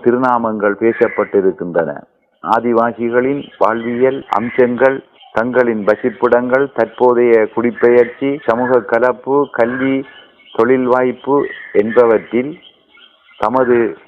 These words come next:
இனம் சமூக புரள்வுக்கு உட்பட்டு வருவதாகவும், தமது உறவினர்கள்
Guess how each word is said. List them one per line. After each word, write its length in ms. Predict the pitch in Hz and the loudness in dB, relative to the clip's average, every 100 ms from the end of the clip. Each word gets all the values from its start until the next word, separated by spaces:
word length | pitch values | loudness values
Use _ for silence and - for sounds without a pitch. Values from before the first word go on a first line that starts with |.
| - - 104 | -20 -8 -2
இனம் 380 | 123 139 131 - | 0 0 -2 -4
சமூக 340 | 127 143 156 | -4 -2 -2
புரள்வுக்கு 640 | - - 131 131 123 113 117 | -2 0 0 2 0 0 -4
உட்பட்டு 580 | 104 110 - 123 - 104 | -4 -2 0 0 2 2
வருவதாகவும், 920 | 98 123 123 123 120 120 127 147 151 - - - - _ | 2 4 2 2 0 0 0 0 -4 -14 -20 -20 -20 _
தமது 680 | - 117 139 135 127 113 87 | -4 0 2 4 4 4 -2
உறவினர்கள் 840 | 78 104 135 143 135 120 120 117 | 0 4 4 2 2 2 0 -2